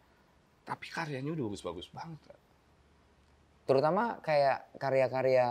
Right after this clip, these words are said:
Speaker 2: genre kita ya.
Speaker 1: Hmm.
Speaker 2: Kayak horor kita.
Speaker 1: Iya.
Speaker 2: Ada yang bag-, maksudnya kayak,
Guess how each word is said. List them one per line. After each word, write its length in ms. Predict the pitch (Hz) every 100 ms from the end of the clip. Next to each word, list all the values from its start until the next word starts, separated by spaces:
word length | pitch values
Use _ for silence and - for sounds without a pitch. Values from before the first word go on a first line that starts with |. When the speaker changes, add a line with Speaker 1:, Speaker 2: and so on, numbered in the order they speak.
| 120 104
Speaker 2:
genre 360 | 123 123 139
kita 260 | 135 160 220
ya. 160 | 151 120 - -
Speaker 1:
Hmm. 200 | 175 107 104 _
Speaker 2:
Kayak 160 | - 110
horor 300 | 110 117 117
kita. 540 | 120 127 135 139 143 -
Speaker 1:
Iya. 320 | 220 160 95
Speaker 2:
Ada 180 | - 113
yang 120 | 110
bag-, 200 | 107 110 -
maksudnya 280 | 117 131 151
kayak, 160 | 120